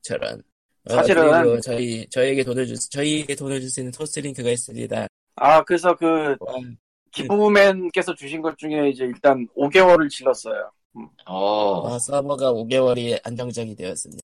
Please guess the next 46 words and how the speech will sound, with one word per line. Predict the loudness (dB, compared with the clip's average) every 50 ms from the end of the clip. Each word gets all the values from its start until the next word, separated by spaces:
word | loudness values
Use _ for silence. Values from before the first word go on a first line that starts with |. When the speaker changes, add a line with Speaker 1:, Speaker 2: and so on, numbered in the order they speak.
| _ _ -20 -8 2
Speaker 3:
오 | 4 4 6
개월 | 6 8 8 8 8 6
수명이 | 6 4 4 6 4 4 6 4 4
늘어났다고 | 4 4 4 6 4 4 4 4 4 4 4 4
해야지. | 4 4 4 4 4 4 4 4
<laughs> | 2 0 0 -2 0 0 0 2 2 0 0 0 -2 0 0 0 0 -4 _ -20 -20 _ _ _ _ _ _ _ _ _ 2
Speaker 2:
아니, | 2 4 4 2
이십 | 0 -2 -4 -2 2
개월까지 | 6 8 8 8 8 6 4 4 4 2 0 2 0
늘릴 | 0 -2 -2
수 | 0 -2 0
있는데 | 0 0 0 -2 -4
그건 | -4 -6 -6 -4
너무 | -4 -4 -4 -6 -6
긴 | -2 0 0
것 | 2 4
같아서, | 2 2 2 -2 -4
인간적으로. | -2 0 -2 -2 -2 -6 -10 -12 -14
Speaker 1:
저런. | -18 -18 -16 -16 -16 -16 _ _
<laughs> | -10 -8 -6 -6 -6 -4
Speaker 3:
뭐, | -4 -2
이십 | 2 2 2 2 2 2
개월 | 2 4 4 4 4
내내 | 4 4 4 4
할 | 2 2 0 0
것 | 2 2
같긴 | 2 2 2 2 0
한데, | 0 0 0 -2 -4 -6 -6 -6 -10 _ _ _
우리가. | -16 -14 -14 -14 -16 -12 -2 2
Speaker 2:
아니, | 2 2 2
Speaker 3:
예. | 4
Speaker 2:
그 | 6 8 10 10 10 8 8 6 2 0 -6 _ _ _ _ _
전에 | 0 2 4 4 4 2
뭐 | 0 2
딴 | 2 2 4 6
데로 | 4 4 4 2
이사 | 0 0 4 4
가거나 | 4 4 4 2 0 0 -2 -2
이런 | -4 -6 -4 -4
생각할 | -2 -2 0 0 0 0
수도 | -2 _ -14
있으니까 | -14 -12 -12 -12 -12 -10 -10 -10
그냥 | -8 -8 -8
오 | -8 -4 -2
개월로 | 0 0 0 0 0
Speaker 3:
아 | 0 2 2 2 2 2 2 2 2 2 2 0 0 0 0 2 2 2 0 0 -2 -4 -6 -6 -8